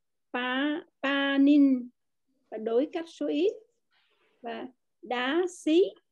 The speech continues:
là động từ thì quá khứ ngôi thứ ba số ít. À, trò dịch là con rắn đã cắn bàn tay của con khỉ.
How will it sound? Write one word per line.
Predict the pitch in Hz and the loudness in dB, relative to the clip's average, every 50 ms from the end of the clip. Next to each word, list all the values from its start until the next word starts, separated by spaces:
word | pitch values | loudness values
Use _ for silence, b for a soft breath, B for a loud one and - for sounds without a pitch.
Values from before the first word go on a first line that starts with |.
| _ _ _ _ _ _ _ _ _ _ _ _ - | _ _ _ _ _ _ _ _ _ _ _ _ -14
là | - 262 247 240 233 233 233 226 - - _ _ _ _ | -10 -10 -8 -8 -8 -8 -8 -8 -10 -12 _ _ _ _
động | - 233 220 220 220 214 220 - | -12 -10 -8 -6 -8 -8 -4 -2
từ | 247 240 240 240 233 240 | 2 2 2 2 2 -2
thì | 240 226 220 220 - | -6 -8 -8 -8 -8
quá | 208 214 175 285 285 - - | -8 -8 -8 -10 -10 -10 -8
khứ | - 277 277 262 294 370 | -6 -4 -2 -2 0 0
ngôi | 320 294 262 277 277 285 | 0 2 0 -2 -2 -4
thứ | 277 269 | -6 -6
ba | 262 277 262 262 262 | -4 -4 -4 -4 -4
số | 262 - 262 | -4 -6 -6
ít. | 233 - 330 427 440 440 - _ _ _ _ _ _ _ _ _ _ _ _ _ _ _ _ _ _ _ _ _ _ _ _ - | -2 0 0 0 0 -2 -10 _ _ _ _ _ _ _ _ _ _ _ _ _ _ _ _ _ _ _ _ _ _ _ _ -12
À, | 269 247 247 - 262 | -10 -10 -10 -8 -8
trò | 254 247 | -8 -8
dịch | 240 233 220 220 226 | -4 -4 -6 -6 -4
là | 240 240 233 226 220 214 - | -8 -8 -8 -8 -10 -12 -8
con | - 277 302 320 311 294 | -4 0 0 2 2 0
rắn | 285 233 220 226 233 254 330 403 - - _ _ _ _ _ _ _ _ _ _ _ _ - | -4 -6 -8 -10 -4 -2 -2 -2 -2 -4 _ _ _ _ _ _ _ _ _ _ _ _ -12
đã | 240 220 - 175 _ - | -10 -10 -10 -12 _ -12
cắn | 240 185 214 220 226 269 320 339 339 - - | -12 -10 -10 -8 -4 0 0 0 0 -2 -6
bàn | 262 240 240 233 240 - | -6 -6 -6 -8 -10 -8
tay | 269 254 269 285 285 285 285 - - | -6 -4 -2 0 -2 -2 -2 -4 -6
của | - - - - | -6 -6 -6 -4
con | 285 285 285 277 | -2 -2 -2 -2
khỉ. | - 269 247 220 - - - - | -2 -2 -2 -2 -2 -2 -6 -10